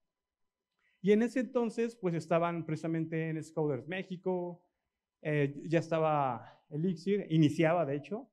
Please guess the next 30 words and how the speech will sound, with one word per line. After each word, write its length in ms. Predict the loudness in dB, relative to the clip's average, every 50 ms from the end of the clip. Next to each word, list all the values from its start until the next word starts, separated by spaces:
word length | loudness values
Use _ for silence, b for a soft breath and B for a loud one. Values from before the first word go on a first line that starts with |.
| _ _ _ _ _ _
el 100 | 0 4
Data 280 | 4 4 4 2 0
Pop, 440 | 2 2 4 4 4 2 -2 -4 -8 -2
Java 240 | 0 0 2 2 0
México, 480 | 0 -2 -2 -4 -6 -4 -4 -4 -4 -4
se 160 | -2 -4 -2
llamaba 320 | 0 2 2 4 4 4
en 60 | 2 2
ese 140 | 0 0
entonces, 680 | -2 2 4 4 4 4 0 -2 -2 -2 -4 -8 -14 -20 -20 _ _ _ _ _ _ _ _ _ _
Android 360 | -2 2 4 6 6 6 6
Titlán, 800 | 4 2 0 2 4 4 4 4 2 0 -4 -6 -8 -10 -10 -12 -16 _ _ _ _ _ _ _
eh, 300 | -4 -2 0 0 0 0 2
Android 360 | 4 6 8 8 8 8 6
eighty, 360 | 4 2 2 0 -4 -10 -6 -2
que 80 | 2
era 80 | 4 4
de 60 | 4
una 80 | 4 4
amiga, 440 | 2 2 2 2 0 0 -4 -6 -10 -12 -20 _ _ _ _ _ _ _ _ _ _
eh, 320 | 2 6 8 8 8 6 4
que 120 | 2 -2
se 80 | 0 0
llama, 600 | 0 0 0 0 0 0 0 0 -2 -4 -4 -8 -12 -6
bueno, 300 | -4 -2 -2 -2 -2 -4 -4
se 420 | -2 -2 -2 0 -2 -6 -8 -8 -6 4
llama 200 | 6 6 8 8
Aurora, 340 | 8 8 6 6 6 4 2
pero, 380 | 2 2 2 2 2 0 -6 -10 -16 _ _ _ _ _ _ _ _ _ _ _ _ _ -6
eh, 460 | -2 0 0 2 2 0 0 -2 -4